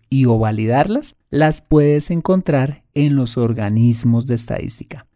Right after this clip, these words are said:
Si te enredas, muchos de ellos tienen chats y servicios de atención a usuarios donde habrán personas que te ayuden con tus tareas de investigación. Muy bien, estas fueron finalmente las cuatro formas de detectar ideas de negocio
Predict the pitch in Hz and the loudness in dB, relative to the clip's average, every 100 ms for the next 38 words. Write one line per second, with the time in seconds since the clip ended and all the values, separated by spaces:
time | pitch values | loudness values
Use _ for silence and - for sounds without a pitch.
0 | _ _ - 151 160 160 196 233 247 170 | _ _ -4 2 2 2 2 2 2 4
1 | 165 160 202 196 190 127 127 - 127 113 | 4 4 2 4 2 2 0 -2 -2 0
2 | 117 117 147 110 - - _ 160 147 117 | 0 2 2 0 -8 -14 _ -2 0 0
3 | 120 120 123 135 180 180 143 - 120 135 | 0 0 0 2 0 2 0 0 0 2
4 | 190 - 143 131 139 139 123 107 101 104 | 2 2 2 2 0 0 0 0 0 -2
5 | 104 135 135 170 214 - 147 107 110 117 | -2 -2 -2 -2 -2 -4 -6 -2 2 2
6 | 147 151 151 139 - 117 107 104 123 214 | 0 -2 -2 -2 -4 -6 -6 -2 0 0
7 | 262 - - 110 95 - - - - - | -2 -8 -2 -2 -2 -8 -10 -10 -12 -18
8 | _ _ _ _ _ _ - 147 160 117 | _ _ _ _ _ _ -2 2 2 0
9 | - _ _ _ - 196 269 240 196 170 | -6 _ _ _ -2 2 2 6 6 6
10 | 185 - 110 104 120 139 120 123 123 135 | 2 0 -2 2 2 4 2 -2 -6 -6
11 | 127 127 - - 180 190 185 - 185 - | -4 -4 -6 2 6 6 6 -2 -4 2
12 | 170 160 156 156 151 139 123 113 110 - | 4 4 2 -2 -4 -4 -4 -6 -10 -4
13 | 143 180 262 - 117 107 101 104 131 160 | 0 0 -2 -2 -2 0 -4 -4 -2 0
14 | 180 135 131 131 | 0 0 0 -4